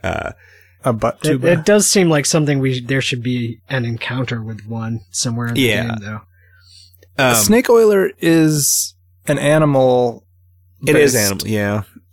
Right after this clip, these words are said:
Speaker 1: And it's not, you know, it's not, it's Moxie in the, like, greasy and swindly sense, which
Speaker 2: Yeah.
Speaker 1: I think is kind of more important than
Speaker 3: Yeah.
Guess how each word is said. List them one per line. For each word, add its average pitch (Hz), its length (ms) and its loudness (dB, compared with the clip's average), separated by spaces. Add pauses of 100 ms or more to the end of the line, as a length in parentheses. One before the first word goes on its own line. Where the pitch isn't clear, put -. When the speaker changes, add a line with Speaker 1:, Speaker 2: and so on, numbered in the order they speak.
(160)
Speaker 1:
And 127 160 0
it's 127 180 0
not, 139 180 -2
you 131 100 0
know, 98 220 -2 (160)
it's 127 240 -2
not, 147 300 -2 (500)
it's 139 200 0
Moxie 156 400 0
in 143 80 0
the, 127 80 0
like, 104 240 -2 (140)
greasy 123 800 0
and 98 340 -2
swindly 135 800 0
sense, 147 600 -2
which 135 280 -2
Speaker 2:
Yeah. - 100 -4
Speaker 1:
I 107 100 2
think 117 280 -4
is 101 120 0
kind 104 320 -2
of 98 120 -4
more 98 200 0
important 92 580 -2
than 90 360 -4
Speaker 3:
Yeah. 110 280 -8